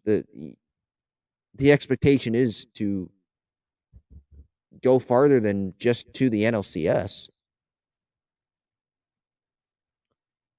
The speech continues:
Ember and S D, "Who cares about David Ortiz or A-Rod? Give Bill Plaschke all the hate."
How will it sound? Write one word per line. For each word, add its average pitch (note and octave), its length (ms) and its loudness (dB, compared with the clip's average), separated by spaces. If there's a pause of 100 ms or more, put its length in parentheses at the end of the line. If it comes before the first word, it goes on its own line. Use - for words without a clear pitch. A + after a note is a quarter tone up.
(120)
Ember C#3+ 320 4
and C#3+ 80 4
S C#3 180 4
D, D3+ 220 4
"Who D3 160 2
cares C3 320 2
about B2 220 2
David B2 260 2
Ortiz B2 340 0
or G#2+ 100 0
A-Rod? A#2 460 2
Give A2 280 -2
Bill A#2+ 180 2
Plaschke A2 580 -2
all G2+ 80 0
the G2+ 140 -2
hate." F2 320 -4